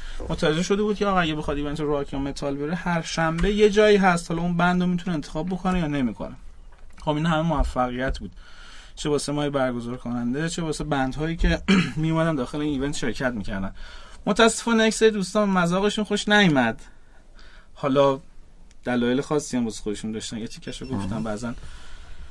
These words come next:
Speaker 1: بعضیاشون ایونت های کوچیکی می‌ذاشتن، اه، ماهی یه بار، دو ماهی یه بار، سه ماهی یه بار، و حس می‌کردن که اگر این برنامه متوقف بشه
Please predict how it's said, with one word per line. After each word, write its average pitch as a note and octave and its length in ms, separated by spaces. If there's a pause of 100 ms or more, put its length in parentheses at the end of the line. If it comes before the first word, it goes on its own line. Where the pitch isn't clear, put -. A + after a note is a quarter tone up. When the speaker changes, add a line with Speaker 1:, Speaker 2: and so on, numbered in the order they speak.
(340)
Speaker 1:
بعضیاشون F3+ 500
ایونت D#3+ 300
های F3+ 120
کوچیکی - 380
می‌ذاشتن، E3+ 720 (400)
اه، C3 460 (160)
ماهی C3+ 280
یه B2+ 100
بار، B2 160
دو B2 120
ماهی A#2 220
یه A2+ 60
بار، A2+ 160
سه - 160
ماهی A2+ 220
یه A#2 60
بار، B2 240 (420)
و C3+ 60
حس E3 280
می‌کردن E3+ 420
که D#3+ 160
اگر C#3 200
این C3 120
برنامه B2+ 360
متوقف A#2 600
بشه C#3 600